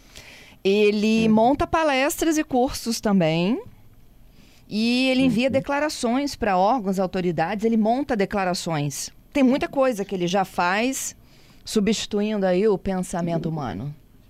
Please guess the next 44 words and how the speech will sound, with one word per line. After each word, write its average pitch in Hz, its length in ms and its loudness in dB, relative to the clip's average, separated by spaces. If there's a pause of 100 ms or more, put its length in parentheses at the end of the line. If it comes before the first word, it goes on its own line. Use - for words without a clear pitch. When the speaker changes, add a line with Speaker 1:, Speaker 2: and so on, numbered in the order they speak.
(640)
Speaker 2:
É, 87 300 -4 (400)
é, 92 140 2
nessa 82 560 -2
questão 120 260 2
de 95 140 0
texto, 117 440 0
Fernando, 87 300 0
realmente 104 380 0
o 98 120 2
chat, 107 460 0
chat 110 300 0
G 107 100 2
P 98 100 -4
T 120 120 0
é 131 80 4
muito 127 280 2
bom. 87 320 0
Ele 90 160 2
realmente 101 360 0 (340)
lida 139 320 4
com 113 180 -2
texto 131 400 0
de 107 120 0
forma, 117 580 0
é, 98 100 0
muito 110 360 -2
natural. 113 580 2
Então, 107 280 -2
ou 107 60 0
seja, 98 360 0 (340)
tanto 135 220 0
a 135 40 0
parte - 300 -2
de, 92 160 -2
de 87 320 -6
documentos, 104 500 0
como 107 160 0
o 98 60 0
Marcelo 98 320 0
comentou, 113 640 2
como 104 200 -2
a 95 40 0
parte 107 340 -2
de, 92 320 -2